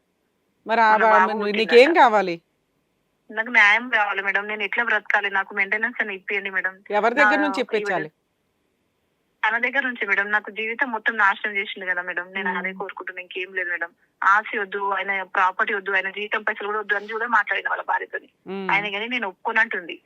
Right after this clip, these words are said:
Speaker 2: నిన్ను, నిన్ను నాశనం చేసిండా, ఏం చేసిండో నాకు తెలియదు కానీ నేను మాత్రం ఏం ఆయనను రానియను నీ దగ్గరికి అని అంటుంది.
Speaker 1: మీకు మ్యారేజ్
Speaker 2: మళ్ళీ నా
Speaker 1: అయినట్టుగా ఏమైనా
Speaker 2: పరిస్థితి
Speaker 1: ఎవిడెన్స్‌లు
Speaker 2: ఎట్లా?
Speaker 1: ఉన్నాయమ్మా?
Speaker 2: మేడం?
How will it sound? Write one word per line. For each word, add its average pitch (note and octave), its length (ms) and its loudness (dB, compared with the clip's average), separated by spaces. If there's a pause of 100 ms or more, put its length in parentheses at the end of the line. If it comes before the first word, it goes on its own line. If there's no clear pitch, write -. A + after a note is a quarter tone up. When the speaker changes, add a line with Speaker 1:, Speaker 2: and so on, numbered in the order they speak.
(380)
Speaker 2:
నిన్ను, G3+ 400 -8
నిన్ను G#3 280 -8
నాశనం G3+ 400 0
చేసిండా, G#3 340 -2
ఏం G3+ 260 -2
చేసిండో G#3 360 -4
నాకు G3 160 0
తెలియదు G3+ 260 -4
కానీ G3 240 -4 (800)
నేను G#3+ 320 -8
మాత్రం G#3 340 0
ఏం G#3+ 400 -4
ఆయనను G3+ 260 0
రానియను G3+ 440 0
నీ F#3+ 80 -14
దగ్గరికి F#3 340 -6
అని G3 140 -6
అంటుంది. F3 360 -6 (200)
Speaker 1:
మీకు A#3 220 -4
మ్యారేజ్ A3+ 300 4
Speaker 2:
మళ్ళీ D4 100 0
నా D4 40 6
Speaker 1:
అయినట్టుగా C#4+ 240 4
ఏమైనా C4 100 6
Speaker 2:
పరిస్థితి A#3+ 180 4
Speaker 1:
ఎవిడెన్స్‌లు C4 360 6
Speaker 2:
ఎట్లా? B3+ 60 4
Speaker 1:
ఉన్నాయమ్మా? A#3+ 520 0 (960)
Speaker 2:
మేడం? A3 220 -2